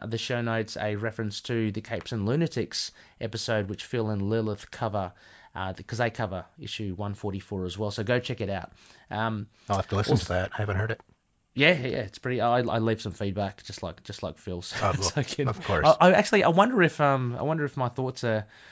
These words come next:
Speaker 1: vastly different. Uh, maybe, <laughs> maybe, maybe not.
Speaker 2: How long ago was that?
Speaker 1: Uh, maybe, maybe nine months ago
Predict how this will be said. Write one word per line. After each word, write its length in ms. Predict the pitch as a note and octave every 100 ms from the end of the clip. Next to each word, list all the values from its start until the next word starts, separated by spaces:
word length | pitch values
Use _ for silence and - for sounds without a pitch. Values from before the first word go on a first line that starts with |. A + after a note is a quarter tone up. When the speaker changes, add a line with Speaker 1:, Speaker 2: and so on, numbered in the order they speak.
| - - _ _ -
Speaker 1:
vastly 500 | G#2 A#2 A#2+ - G2+
different. 500 | A2+ - D#2+ - -
Uh, 260 | G2 F#2+ F#2 F#2
maybe, 480 | G#2+ G#2+ G#2 G2 E2+
<laughs> 160 | - A2
maybe, 220 | G#2+ - - E3
maybe 360 | D#3+ - G#2+ - G#2
not. 160 | G#2 - -
Speaker 2:
How 220 | - C#3
long 200 | C#3 C3
ago 200 | A#2 A#2
was 220 | C3 C3
that? 260 | G#2 - - - _ _ _ _ _
Speaker 1:
Uh, 680 | D3 E3+ F3+ F3+ F3 F3 E3+ D3 B2+ C3+ _ _ - _ _ _ _ _ _ -
maybe, 580 | A#2 D3+ F3 D#3 C3 A2+
maybe 340 | G2+ B2+ F3+ F#3+
nine 340 | F3 F#3+ F#3
months 280 | F#3+ A3 G#3+
ago 380 | G#3 A#3+ C#4+